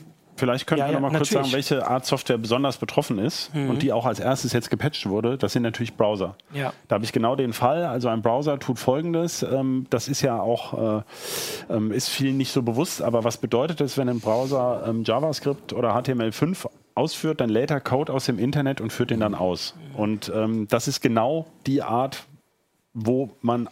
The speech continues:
Speaker 1: Schadsoftware
Speaker 2: Genau, ja.
Speaker 1: reinkriegt, über unseriöse Webseiten zum Beispiel oder über angegriffene Webseiten. Und deswegen kann man zum Beispiel sagen, so ein Skriptblocker wie NoScript, der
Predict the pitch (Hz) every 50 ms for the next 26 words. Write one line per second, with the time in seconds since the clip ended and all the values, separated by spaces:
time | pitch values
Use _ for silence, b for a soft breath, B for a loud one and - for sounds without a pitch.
0 | - - - - 120 127 131 131 120 - - 120 110 95 104 123 165 - - 160
1 | 151 - - - - 131 123 123 123 120 113 113 135 139 135 131 120 120 117 117
2 | 113 104 117 139 - - 156 143 143 117 127 - - 131 120 123 123 - - -
3 | 135 123 127 127 117 80 104 117 117 113 104 92 101 110 104 98 104 156 160 160
4 | 131 131 143 131 - 135 117 123 127 - - - 131 113 120 104 110 120 120 B
5 | B B B B B B B B B B - 107 104 104 - 123 123 120 117 -
6 | 120 123 123 117 - 117 113 113 - - 113 107 104 101 110 110 95 104 101 98
7 | - - - 160 - - - 127 123 - 120 101 98 101 101 110 131 147 - -
8 | - 143 143 - - - - - _ _ - - 110 107 107 107 110 113 110 104